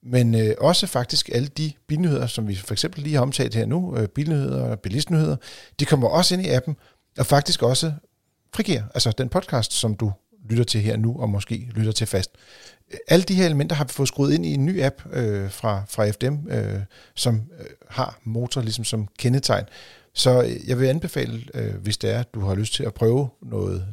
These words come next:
noget nyt i forhold til at få nogle flere, øh, nyheder ind, øh, på en anden måde, og så få hævet den her app ned. Og det er også et godt sted, hvis man skal ind og søge efter nogle af de artikler, vi har skrevet tidligere,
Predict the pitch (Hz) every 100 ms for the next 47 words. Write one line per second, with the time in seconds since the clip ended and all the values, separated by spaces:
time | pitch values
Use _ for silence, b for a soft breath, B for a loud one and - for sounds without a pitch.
0 | 135 107 98 185 - - 143 117 117 120
1 | 123 - 123 113 - 135 156 135 117 110
2 | 127 143 131 127 127 117 117 113 156 156
3 | 190 B B B B - 127 117 - 131
4 | - 131 123 120 117 127 123 127 135 117
5 | 104 _ _ 151 - - 120 135 - _
6 | - 120 113 127 135 160 147 135 139 139
7 | 131 123 127 113 117 123 135 - 123 127
8 | 113 127 113 110 123 123 113 - 131 110
9 | 107 107 107 170 202 147